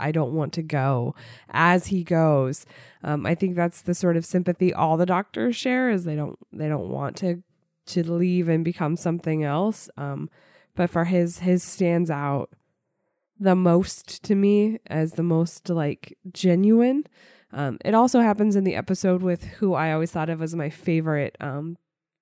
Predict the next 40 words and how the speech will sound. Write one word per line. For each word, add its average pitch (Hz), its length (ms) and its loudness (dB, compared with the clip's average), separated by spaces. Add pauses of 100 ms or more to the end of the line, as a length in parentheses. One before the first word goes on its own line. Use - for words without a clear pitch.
(200)
companion 196 840 -2
for 254 200 -4
David 247 260 0
Tennant, 240 380 -2
which 190 160 -2
is 185 140 0
Wilfred. 170 520 -4 (1160)
Um, 165 420 -4 (460)
so, 175 640 -6
you 131 120 -12
know, 151 80 -10
he 202 220 -8
gets 175 220 -6
a, 156 200 -4
a 170 100 -6
good 165 180 -6
chunk 170 300 -6
of 160 140 -6
that 139 140 -4
episode, 175 360 -4
and 180 80 0
he 180 160 2
really 175 240 2
gets 165 220 -4
to 170 100 -6
teach - 360 -8
David 147 340 -6
Tennant's 147 440 -6
doctor 135 520 -6
about 131 680 -6
what 165 240 -6
it - 80 -6
means 151 400 -6
to 160 120 -18
be 143 440 -6
a 170 100 -6
good 165 240 -2
soldier, 185 500 -2
you 208 120 2
know? 220 280 0